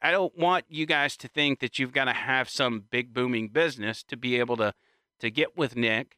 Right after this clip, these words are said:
and have him help you with your digital footprint. It could be anything.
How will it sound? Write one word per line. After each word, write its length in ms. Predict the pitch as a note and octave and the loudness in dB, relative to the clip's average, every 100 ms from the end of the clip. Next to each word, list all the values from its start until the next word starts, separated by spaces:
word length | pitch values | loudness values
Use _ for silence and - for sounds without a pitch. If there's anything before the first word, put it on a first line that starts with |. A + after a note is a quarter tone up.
| _ | _
and 100 | A2+ | -6
have 180 | B2 B2 | -2 -2
him 140 | A#2+ A2+ | -2 0
help 220 | C#3 C3+ | -2 -2
you 100 | B2 | -2
with 160 | B2 | -2
your 100 | A2 | -2
digital 360 | G#2+ B2+ A#2+ G#2 | -2 -2 -2 -4
footprint. 500 | - D#3+ - G2 E2+ - | -4 -6 -4 -6 -6 -6
It 120 | D3 | -6
could 100 | E3 | -4
be 160 | E3+ - | -4 -2
anything. 480 | D#3+ A#3 A3 E2+ C2+ | -2 -2 -4 -8 -10